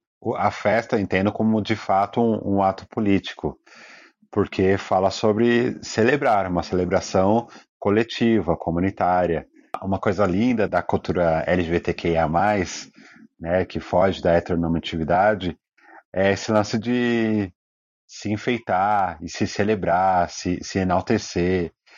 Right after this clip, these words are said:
Então é incrível que quando chega uma, tá, uma gata com cabelo novo, colorido, e, e todo mundo grita, que fala que é maravilhoso. Tá, se alguém quer expor seu corpo de alguma forma,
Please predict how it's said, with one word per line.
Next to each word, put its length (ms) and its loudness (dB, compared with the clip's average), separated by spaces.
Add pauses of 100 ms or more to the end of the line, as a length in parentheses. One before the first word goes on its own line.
(280)
Então 220 -2
é 100 2
incrível 560 0
que 180 -2
quando 240 -2
chega 240 -2
uma, 680 2
tá, 120 0
uma 180 0
gata 400 0
com 140 0
cabelo 360 2
novo, 480 0
colorido, 680 0
e, 160 0
e 480 -6
todo 220 0
mundo 200 2
grita, 480 0
que 220 -2
fala 240 -2
que 80 -4
é 40 0
maravilhoso. 1000 0 (540)
Tá, 120 0
se 120 -8
alguém 460 2
quer 400 2 (160)
expor 420 -2
seu 160 0
corpo 380 -2
de 60 0
alguma 240 2
forma, 680 0